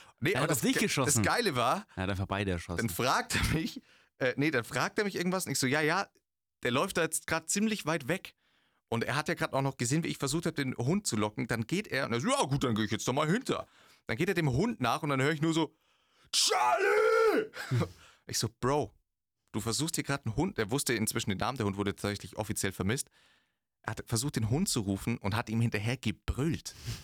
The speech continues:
Speaker 1: Da hab ich gesagt, "Es ist ein Hund. Das
Speaker 2: Ja.
Speaker 1: ist kein Mensch, den du suchst, der dich dann hört und dann kommt."
Speaker 2: Und das hast du dem Polizisten
Speaker 1: Und
Speaker 2: gesagt?
Speaker 1: Ja, ich hab ihn halt gefragt, ob er, ob er einen Hund hat, weil ich gesagt hab, "So kommt der Hund in keinstem Fall zurück."
Speaker 2: Ja.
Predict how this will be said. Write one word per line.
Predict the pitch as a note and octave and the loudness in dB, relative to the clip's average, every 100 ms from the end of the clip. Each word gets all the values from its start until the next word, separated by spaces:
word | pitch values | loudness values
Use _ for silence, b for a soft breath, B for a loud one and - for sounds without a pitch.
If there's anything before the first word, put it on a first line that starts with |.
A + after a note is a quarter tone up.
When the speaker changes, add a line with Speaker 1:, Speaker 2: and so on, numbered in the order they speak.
| B B | B B
Speaker 1:
Da | |
hab | A2 | -6
ich | |
gesagt, | G#2+ A#2 - - | -2 -4 -6 -6
"Es | G#2+ | -2
ist | - | 0
ein | G#2+ C3 | 0 2
Hund. | F3+ G3 - - _ _ _ _ _ | 2 2 -4 -14 _ _ _ _ _
Das | A2 | -2
Speaker 2:
Ja. | G#2+ | 0
Speaker 1:
ist | A2 | 2
kein | B2+ A2+ | 2 4
Mensch, | C3 E3+ G#3+ - | 2 2 2 2
den | A#2+ | 2
du | A2 | 2
suchst, | - B2+ - | 2 0 0
der | B2 | 0
dich | A2+ | 0
dann | G#2 G#2+ | 0 2
hört | C3 F3+ | 2 2
und | A#2 | -2
dann | F#2+ | -2
kommt." | - - D#3 C#3+ - - | -2 0 2 0 -2 -4
Speaker 2:
Und | C#3+ | 0
das | A3+ | 2
hast | C4+ C4+ | 2 2
du | |
dem | G#3+ A3+ | 2 0
Polizisten | G#3 A3 A3 B3+ - | 2 2 2 2 2
Speaker 1:
Und | |
Speaker 2:
gesagt? | C3 G2 F#2+ - | 2 2 -2 0
Speaker 1:
Ja, | B2 G3 - | 0 0 -2
ich | A2+ | -2
hab | D3 | 0
ihn | D3+ | 2
halt | C#3 | 0
gefragt, | - A2 A#2 D3+ - | 0 -2 2 0 0
ob | B2+ | -2
er, | B2 - | -2 -2
ob | A2+ | 0
er | A2 | 2
einen | G2+ G#2+ | 0 0
Hund | B2 A#3+ C4 | 2 2 2
hat, | G2+ B2+ - - | 0 0 -4 -4
weil | G#2 | -4
ich | A2 | -2
gesagt | A2 C3 | -2 -2
hab, | - | -2
"So | - F3+ | 0 0
kommt | - D#3 C#3+ | 0 -4 -2
der | A#2 | 0
Hund | D#3+ G3 _ | 0 -2 _
in | C3 A#2 | -6 -4
keinstem | - E3+ A3+ A#3+ - G#3 | -4 -2 0 0 0 0
Fall | - D#3 F#3 - | 0 0 0 -2
zurück." | B3+ G#3 C#3+ | -4 -2 -2
Speaker 2:
Ja. | A#2 A2 B2 | 0 0 0